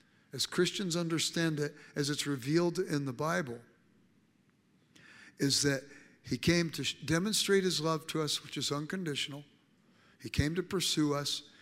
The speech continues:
He came to forgive us of our sins. And he came to enter into our life as Lord to bring order out of the chaos we've made of things.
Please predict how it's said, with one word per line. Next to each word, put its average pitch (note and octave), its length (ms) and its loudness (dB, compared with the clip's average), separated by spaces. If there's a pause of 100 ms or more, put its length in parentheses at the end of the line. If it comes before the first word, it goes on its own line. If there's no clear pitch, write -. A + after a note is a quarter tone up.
(200)
He C3+ 140 -4
came D#3+ 320 4
to D3 100 -6
forgive D#3+ 520 -2
us G3+ 180 2
of F#3 140 0
our F3 160 0
sins. C3+ 680 -2 (840)
And C3+ 120 -6
he C3+ 80 -6
came D#3+ 320 2
to D3 200 -4
enter E3+ 300 2
into F3 260 0
our E3+ 180 2
life C#3 440 -4
as B2 220 -2
Lord C#3+ 500 0 (260)
to B2+ 100 -6
bring C#3+ 340 -4
order E3 460 2
out C#3+ 140 -2
of C3+ 100 -6
the C3+ 100 -6
chaos D3+ 600 0
we've C#3+ 180 -8
made D3+ 240 -6
of C#3 100 -10
things. - 420 -12